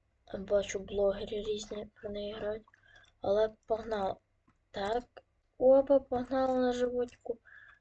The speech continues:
Так, а як стати я... я на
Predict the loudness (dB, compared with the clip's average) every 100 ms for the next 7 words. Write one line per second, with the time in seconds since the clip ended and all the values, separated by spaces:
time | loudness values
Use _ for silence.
0 | _ 2 4 8 6 4 4 4 6 6
1 | 8 6 0 _ _ _ _ _ _ _
2 | _ _ _ _ _ _ _ _ _ _
3 | _ _ _ _ -2 0 0